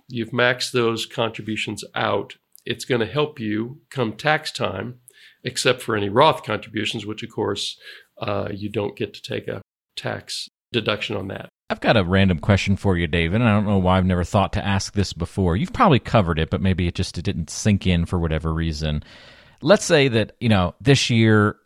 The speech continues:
Speaker 2: I, I, I'm not quite able to max out my contributions. Or, or actually, let's look back at last year. Last year, I couldn't max contributions out. This year, I'm in a position to do so, but I've even got a little bit extra. It was, maybe it was a good year.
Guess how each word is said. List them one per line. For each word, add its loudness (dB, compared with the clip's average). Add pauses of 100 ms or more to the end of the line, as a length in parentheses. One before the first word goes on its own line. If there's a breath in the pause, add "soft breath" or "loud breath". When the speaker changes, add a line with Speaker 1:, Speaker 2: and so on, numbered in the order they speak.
Speaker 2:
I, -10
I, -4
I'm 6
not 2
quite 4
able 2
to 2
max 2
out 2
my -2
contributions. -4
Or, 2 (200 loud breath)
or 6
actually, 4
let's 4
look 2
back 2
at -6
last -2
year. -8 (280 loud breath)
Last 2
year, 4
I 4
couldn't 0
max -4
contributions 0
out. -8
This 6
year, 2
I'm 2
in 4
a 2
position 0
to -6
do 2
so, 0 (420 soft breath)
but 6
I've 6
even 6
got 8
a 6
little 6
bit 6
extra. 0
It -10
was, -2
maybe 4
it 2
was 0
a 4
good 0
year. 4